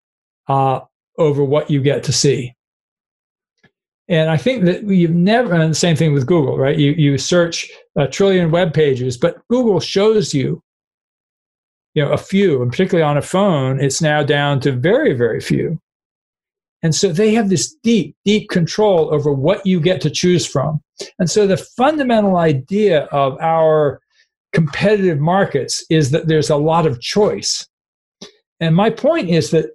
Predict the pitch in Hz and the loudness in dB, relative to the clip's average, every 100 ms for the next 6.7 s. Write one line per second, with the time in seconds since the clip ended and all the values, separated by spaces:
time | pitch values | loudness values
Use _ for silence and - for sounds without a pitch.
0 | - 165 160 202 277 - 190 233 233 196 | -2 2 2 2 2 2 2 0 0 -4
1 | - 143 135 147 123 - _ _ - 180 | 0 0 0 -2 -4 -6 _ _ -2 0
2 | 170 175 147 - - 285 202 120 - 131 | 2 0 -2 -4 -2 2 2 0 -4 -4
3 | 123 139 101 - - - _ _ _ _ | 0 -2 -2 -4 -8 -10 _ _ _ _
4 | _ _ _ _ _ _ _ _ 160 175 | _ _ _ _ _ _ _ _ -2 2
5 | 226 170 185 190 - - - - - _ | 2 2 2 0 -2 -6 -8 -12 -14 _
6 | _ _ - 170 175 123 - | _ _ -4 0 0 0 -8